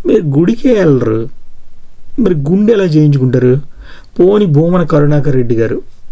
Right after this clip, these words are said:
ఆయనకి తిరుపతిలో ఎలాగైనా పట్టు కావాలి, దానికోసం ఆయన గోవులు చనిపోతున్నాయని ఇలా రకరకాల ఫేక్ ప్రచారాలు చేస్తున్నారు. ఇప్పుడు ఆయన్ని సూటిగా ఒకటి రెండు క్వశ్చన్లు అడుగుతారు, "గతంలో మీరు నాస్తిక దీని వైపు తిరిగినది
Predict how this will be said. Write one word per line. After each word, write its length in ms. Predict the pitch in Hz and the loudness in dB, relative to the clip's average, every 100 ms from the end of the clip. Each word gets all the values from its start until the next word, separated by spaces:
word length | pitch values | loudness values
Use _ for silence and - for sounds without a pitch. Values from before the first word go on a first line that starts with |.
| - - | -4 0
ఆయనకి 440 | 135 131 135 - 196 | 0 0 0 -2 -4
తిరుపతిలో 560 | - 139 143 135 147 | 0 0 2 2 2
ఎలాగైనా 420 | 143 120 117 131 | 2 0 0 -2
పట్టు 300 | 165 113 - | -2 -4 -2
కావాలి, 420 | 123 107 98 101 - - - - - | -2 -2 -2 -4 -8 -12 -12 -8 -2
దానికోసం 640 | 139 147 139 143 139 - 147 | 0 2 0 0 0 0 0
ఆయన 280 | 131 127 123 120 120 - | 0 0 0 2 2 2
గోవులు 580 | - 123 123 123 123 - | 2 2 2 2 0 -2
చనిపోతున్నాయని 640 | 110 117 - 113 107 110 | -4 -4 -2 -4 -4 -2
ఇలా 160 | 151 143 | 0 0
రకరకాల 440 | 117 110 113 147 | -2 -4 -2 -2
ఫేక్ 340 | 151 117 120 - | 0 0 0 0
ప్రచారాలు 380 | 110 - 113 147 | 0 0 0 0
చేస్తున్నారు. 540 | 101 92 - 120 - - - - - - - - | -2 -6 -6 -6 -6 -10 -12 -14 -16 -12 -10 -4
ఇప్పుడు 180 | 175 190 | -2 0
ఆయన్ని 440 | 160 175 214 226 214 | -2 -2 0 0 0
సూటిగా 440 | - 190 196 208 | 0 0 2 2
ఒకటి 200 | 160 156 | 2 2
రెండు 160 | 151 139 | 0 2
క్వశ్చన్లు 380 | 135 - 156 | 0 0 0
అడుగుతారు, 340 | 123 110 120 - - - 135 | 0 -2 -4 -2 -2 0 0
"గతంలో 440 | 135 143 208 208 190 | 0 0 0 0 2
మీరు 240 | 165 180 | 2 2
నాస్తిక 640 | 185 127 127 156 - 160 | 2 2 0 -2 -4 -2
దీని 220 | 156 143 143 | 0 2 2
వైపు 260 | 143 143 | 0 -2
తిరిగినది 540 | - 135 127 147 147 | -2 0 0 0 0